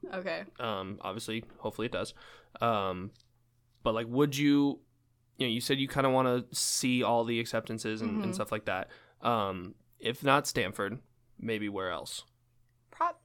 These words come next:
Speaker 1: like, U C L A or U S C. I, I, I never really had a desire to, like,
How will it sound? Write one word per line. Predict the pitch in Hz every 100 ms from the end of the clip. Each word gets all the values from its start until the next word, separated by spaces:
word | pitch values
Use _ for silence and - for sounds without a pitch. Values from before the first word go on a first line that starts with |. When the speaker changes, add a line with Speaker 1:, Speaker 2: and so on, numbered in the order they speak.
| -
Speaker 1:
like, | 269 254 -
U | 214 240
C | 254 240
L | 202
A | 185 190
or |
U | 185 180
S | 175 175
C. | - 160 165 170 - -
I, | 196 202
I, | 165 190 175 208
I |
never | 220 214 247
really | 240 233
had | 214 190
a | 202
desire | 175 180 170 156 156 170 175 175
to, | 175 - 180 160
like, | 156 147 -